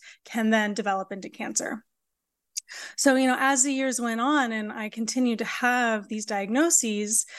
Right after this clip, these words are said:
uh, the dysplasia got worse and worse, and H P V was still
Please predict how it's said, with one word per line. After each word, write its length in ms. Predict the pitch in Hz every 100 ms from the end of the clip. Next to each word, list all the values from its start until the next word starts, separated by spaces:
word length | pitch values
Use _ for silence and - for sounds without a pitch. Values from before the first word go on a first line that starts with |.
| - - -
uh, 420 | - 214 202 202 - -
the 80 | 247
dysplasia 800 | 247 - 254 240 226 220 208 208
got 240 | 208 214
worse 280 | 214 214 -
and 180 | 196 202
worse, 460 | - - - - - - 269
and 400 | 247 226 208 208
H 260 | 240 214 -
P 160 | - 220
V 320 | 214 208 202
was 260 | 214 226
still 500 | - 247 226 202 -